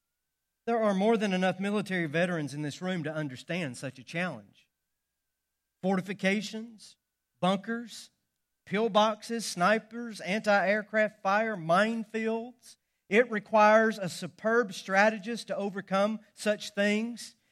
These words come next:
and often requires gallons of human blood and an untold number of lives. It takes crushing, hellacious, terrifying power to overcome a well-protected, well-armed resistance.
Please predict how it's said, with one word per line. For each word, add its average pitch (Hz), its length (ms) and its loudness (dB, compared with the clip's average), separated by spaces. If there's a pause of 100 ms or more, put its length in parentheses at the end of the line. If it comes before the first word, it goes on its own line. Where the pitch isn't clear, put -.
(140)
and 180 100 -4
often 208 400 4
requires 196 480 2
gallons 202 680 2
of 180 100 -12
human 196 380 -6
blood 196 500 2 (200)
and 175 100 -4
an 170 100 -4
untold 202 560 -2
number 190 340 -4
of 156 160 -8
lives. 180 640 2 (220)
It 202 200 -4
takes 170 300 -2
crushing, 233 680 0 (180)
hellacious, 214 760 2 (180)
terrifying 214 880 4
power 208 480 2 (160)
to 190 80 -4
overcome 208 680 0
a 160 80 -2
well-protected, 196 1000 0 (140)
well-armed 175 680 0
resistance. 165 880 -12